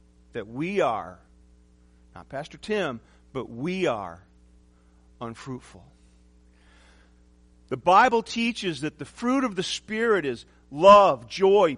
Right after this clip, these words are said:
peace, long-suffering, gentleness, meekness, temperance.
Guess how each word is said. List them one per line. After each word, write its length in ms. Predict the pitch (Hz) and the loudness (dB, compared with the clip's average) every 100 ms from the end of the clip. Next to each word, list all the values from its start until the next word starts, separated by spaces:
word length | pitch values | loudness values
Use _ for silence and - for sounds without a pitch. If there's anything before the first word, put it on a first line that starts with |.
| - | -10
peace, 560 | - 214 220 185 - 151 | -12 -8 -6 -6 -8 -6
long-suffering, 1040 | 160 185 180 - 202 196 196 175 151 117 | 0 0 0 -2 2 2 0 -8 -8 -8
gentleness, 640 | - 196 208 190 156 127 139 | -6 -2 0 -2 -2 -6 -8
meekness, 640 | 156 202 214 160 135 - | -4 -4 -6 -8 -8 -10
temperance. 920 | - 202 196 190 165 107 - - - | -10 -6 -6 -6 -10 -10 -14 -20 -20